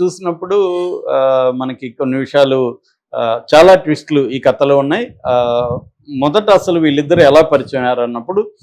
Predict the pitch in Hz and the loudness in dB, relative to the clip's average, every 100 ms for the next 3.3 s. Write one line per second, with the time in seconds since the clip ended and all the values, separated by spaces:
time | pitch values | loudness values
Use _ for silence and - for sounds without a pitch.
0 | - _ 131 143 190 190 160 147 147 131 | -20 _ -2 2 4 4 4 0 -6 -8
1 | 123 123 127 117 131 120 123 247 170 156 | -8 -6 -6 -4 -4 -4 -6 -2 0 2
2 | 180 180 165 156 156 151 151 151 143 226 | 6 6 6 4 0 -2 -4 -4 -4 -4
3 | 214 170 | -4 -4